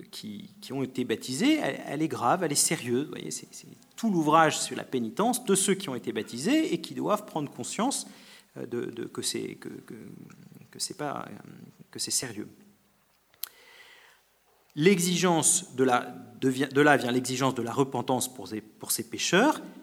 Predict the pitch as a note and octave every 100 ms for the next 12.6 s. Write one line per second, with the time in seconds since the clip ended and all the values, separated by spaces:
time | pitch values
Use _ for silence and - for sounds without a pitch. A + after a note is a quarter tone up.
0 | - - D3+ C3 B2 C4 - - - G#3+
1 | B3+ - - G#3+ G3+ A#3+ B3+ - - -
2 | D#3+ - F#3+ A#3+ - - G#3+ - G#3+ C3+
3 | A2+ A#2+ A#2 B2 - G#2+ G#2+ - - -
4 | - - - - - - B2 E3+ D#3 A#2
5 | A#2 - - A2+ A2+ A#2+ A2 E3+ F3+ E3+
6 | E3+ D#3+ D#3 B2+ A#2 A#2 A#2+ F#3+ D#4 D#3
7 | G3 G3+ - - C3 A#2+ - - - -
8 | - - - - - - - - G#2 _
9 | _ - - - G#3 E3 - A3 C4+ -
10 | - - - - - - - - - -
11 | - G#3+ G#3 - D3 - A#3+ B3 C#3+ B2+
12 | D3+ C3+ B2+ B2 A#2+ C3